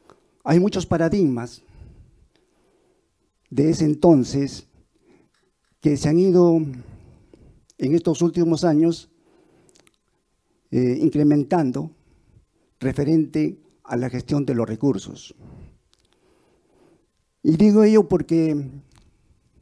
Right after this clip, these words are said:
cuando uno va nuevamente a las Sagradas Escrituras, en Eclesiastés uno siete, nos dice que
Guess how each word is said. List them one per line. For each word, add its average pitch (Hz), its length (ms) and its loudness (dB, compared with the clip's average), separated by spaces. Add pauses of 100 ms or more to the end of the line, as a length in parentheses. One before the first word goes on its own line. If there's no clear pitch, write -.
(340)
cuando 156 280 2
uno 160 560 2 (720)
va 127 500 -2 (720)
nuevamente 170 460 2
a 147 40 0
las 135 140 -4
Sagradas 160 300 -2
Escrituras, 139 540 -2
en 127 100 -2
Eclesiastés 123 760 -4 (360)
uno 165 240 4
siete, 139 540 -6 (1900)
nos 147 180 4
dice 185 340 -2
que 143 440 0